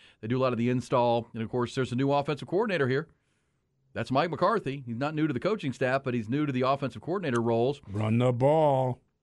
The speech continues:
Speaker 1: And, uh, you know, coming out of the O T As, the word with Dak Prescott was Dak was really in sync with Big Mac, and that, um, you know, Mac was leaning, but McCarthy was leaning on him for, 'cause they're, they're not throwing away the Kellen Moore playbook,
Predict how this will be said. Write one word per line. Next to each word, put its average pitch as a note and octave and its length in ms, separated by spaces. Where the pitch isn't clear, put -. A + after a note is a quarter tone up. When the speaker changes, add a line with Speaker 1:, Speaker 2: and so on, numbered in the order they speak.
Speaker 1:
And, G#2+ 340
uh, A2+ 220
you B2+ 60
know, A2+ 60
coming E3 220
out D3+ 120
of B2+ 60
the C3+ 100
O D3+ 80
T C3 240
As, E3+ 200
the B2 80
word C#3+ 240
with A#2+ 120
Dak C3 200
Prescott C#3 440
was A#2+ 120
Dak C3 260
was A2+ 140
really B2+ 340
in A#2+ 160
sync D3+ 320
with B2+ 140
Big D3 160
Mac, D3 360
and A#2 180
that, A2+ 240
um, A2 380
you G#2+ 60
know, G#2+ 60
Mac A#2 260
was G#2+ 120
leaning, B2+ 240
but A#2 120
McCarthy B2 480
was A2+ 140
leaning C3 220
on B2 120
him A#2+ 280
for, G#2+ 260
'cause C3+ 100
they're, G3+ 100
they're G3+ 140
not F3+ 160
throwing D#3+ 300
away C#3 280
the A#2 100
Kellen B2+ 260
Moore A2+ 160
playbook, G2 380